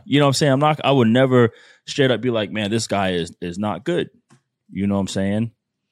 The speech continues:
Um, that's, even though I did call the, the Chiefs defense trash earlier, but that's due to, that's due to miscommunication. They're just not on the same page at all.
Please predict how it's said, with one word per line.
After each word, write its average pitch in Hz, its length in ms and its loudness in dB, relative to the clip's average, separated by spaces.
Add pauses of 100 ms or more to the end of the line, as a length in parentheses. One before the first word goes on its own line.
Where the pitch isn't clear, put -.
(140)
Um, 82 420 -8
that's, - 360 -2 (880)
even 113 180 4
though 101 80 6
I 92 80 4
did 95 180 2
call 87 180 0
the, 82 120 -6 (100)
the 82 100 -6
Chiefs 87 340 -8
defense 80 340 -6
trash 80 380 -6
earlier, 80 400 -8 (420)
but - 240 -2 (220)
that's 101 240 -2
due 87 220 -2
to, - 100 -6
that's 95 320 2
due 92 160 2
to 80 120 -8
miscommunication. 82 880 -2
They're 95 120 4
just 92 220 -2
not 90 160 0
on 80 80 -4
the 85 60 -4
same 85 260 -2
page 85 340 -2
at 90 180 0
all. 92 520 2